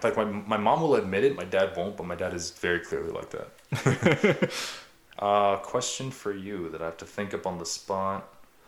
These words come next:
Speaker 1: Da, da, da, 'cause I did not write, actually I did. Oh, okay, here's a kinda sappy one. What's your favorite thing about your wife?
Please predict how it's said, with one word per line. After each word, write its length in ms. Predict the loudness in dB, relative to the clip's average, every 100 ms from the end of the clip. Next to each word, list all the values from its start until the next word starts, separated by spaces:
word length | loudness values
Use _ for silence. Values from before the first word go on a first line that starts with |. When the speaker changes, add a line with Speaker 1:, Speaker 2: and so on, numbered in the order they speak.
| -20 -10 0
Speaker 1:
Da, 100 | 2
da, 140 | 2
da, 160 | 2 2
'cause 160 | 0
I 140 | 0 0
did 100 | -2
not 140 | -2
write, 160 | -2 -2
actually 340 | -4 -4 -8
I 20 | -8
did. 220 | -8 -10 -16 _ -20 -2
Oh, 160 | 4 4 4
okay, 140 | 0
here's 160 | 2 2
a 60 |
kinda 240 | 2 0 0
sappy 340 | 0 -2 -4
one. 240 | -6 -6 -8 -16 _ _ _
What's 180 | 2 4
your 60 | 4
favorite 420 | 0 -2 -2 -4
thing 160 | -4
about 220 | -2 -2 -2
your 80 | -4
wife? 260 | -6 -8